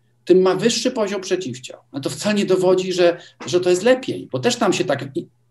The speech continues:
wydaje, powiedzmy, intuicyjnie, że im więcej tych przeciwciał, tym lepiej.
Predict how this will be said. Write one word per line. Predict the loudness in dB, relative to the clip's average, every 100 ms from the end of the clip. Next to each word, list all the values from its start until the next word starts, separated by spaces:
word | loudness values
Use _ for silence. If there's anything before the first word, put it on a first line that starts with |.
| -18 -16 -16 -20 -20 -20 _ _
wydaje, | -8 -4 0 2 2 2
powiedzmy, | 0 -2 2 2
intuicyjnie, | 2 0 2 2 4 2
że | 2
im | 0
więcej | 2 2 2 0
tych | -2
przeciwciał, | -6 -2 -2 -2 -2
tym | 0 2
lepiej. | 0 -2 -10